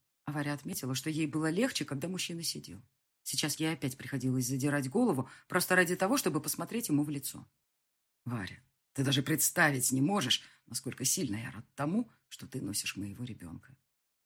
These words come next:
"Это не твой ребёнок. Он только мой, и ты к нему не имеешь никакого отношения", зашипела девушка, задыхаясь от наглости Андрея. "И не ты ли говорил,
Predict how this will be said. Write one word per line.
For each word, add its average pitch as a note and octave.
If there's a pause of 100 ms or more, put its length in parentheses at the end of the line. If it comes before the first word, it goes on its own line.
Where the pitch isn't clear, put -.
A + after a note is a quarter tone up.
(100)
"Это E3
не G3
твой E3
ребёнок. C#3+ (320)
Он G#3
только G#3
мой, F3+ (280)
и A3+
ты A#3+
к A#3
нему A#3
не E3+
имеешь E3
никакого C3
отношения", - (520)
зашипела C3
девушка, D#3+
задыхаясь D3
от -
наглости C3
Андрея. C3+ (540)
"И F#3
не G3
ты C#4+
ли D3+
говорил, D#3